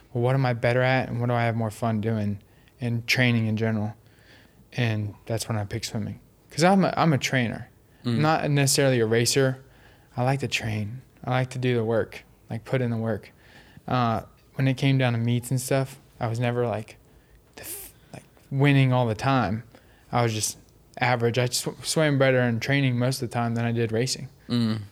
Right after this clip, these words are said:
Speaker 1: So
Speaker 2: Really?
Speaker 1: that's what I kinda, like, I'm good at training. So then I started getting good at training, you know?
Speaker 2: So how much swimming did you do, uh,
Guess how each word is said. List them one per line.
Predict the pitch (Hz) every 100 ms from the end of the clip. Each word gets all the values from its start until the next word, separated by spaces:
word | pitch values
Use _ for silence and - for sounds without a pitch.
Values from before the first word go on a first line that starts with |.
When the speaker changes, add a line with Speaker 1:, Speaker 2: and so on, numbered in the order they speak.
| _ -
Speaker 1:
So | - 127
Speaker 2:
Really? | 120
Speaker 1:
that's | 123 123 -
what | 131
I | 123
kinda, | 120 127 120
like, | 113 - - - - _ -
I'm | 131
good | 151 147
at |
training. | 139 151 151 117 - -
So | - -
then | 120
I | 120 120
started | - 123 127
getting | 131 135
good | 143
at | 139
training, | 139 165 117 - _ -
you | 120
know? | 113 131 - - -
Speaker 2:
So | - -
how | 135
much | 143 143 -
swimming | 131 127 120
did | 120 117
you | 117
do, | 117 117 117 113 - _ -
uh, | 107 107 104 107